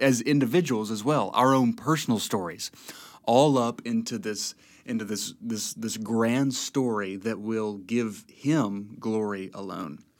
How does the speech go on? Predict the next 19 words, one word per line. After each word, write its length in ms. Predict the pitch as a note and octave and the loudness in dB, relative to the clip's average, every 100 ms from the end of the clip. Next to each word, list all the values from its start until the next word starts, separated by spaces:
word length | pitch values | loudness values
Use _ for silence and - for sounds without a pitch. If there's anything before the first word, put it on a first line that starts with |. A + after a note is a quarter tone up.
| - - - | -20 -20 -16
um, 240 | G2+ G2 F#2+ | -10 -8 -6
and 160 | F#2+ | -6
not 240 | F#2+ G2 F2 | -4 -4 -4
us. 320 | E2 C#2 - | -6 -8 -6
We 200 | A2+ A#2 | -2 0
are, 240 | G2+ F#2+ | -2 -4
we 260 | F#2+ A2 B2 | -6 -2 -2
are 220 | G2+ F#2+ - | -2 -8 -12
his, 300 | G#2+ G#2+ - | -10 -8 -8
we're 180 | A#2 B2 | -6 -4
his 140 | A2+ G#2+ | -4 -6
art. 320 | B2+ - - _ _ - - - | -8 -10 -18 _ _ -20 -20 -8
We're 220 | B2+ C#3+ | 4 4
strokes 440 | C3 - C3+ C3+ B2+ | 4 2 2 2 -4
of 160 | A#2 | -4
paint 320 | - C3+ B2+ A#2 | -2 0 0 0
on 160 | A2 | -4
the 80 | G2+ | -4
paper. 440 | A#2 A2+ A2+ - | -2 -4 -4 -12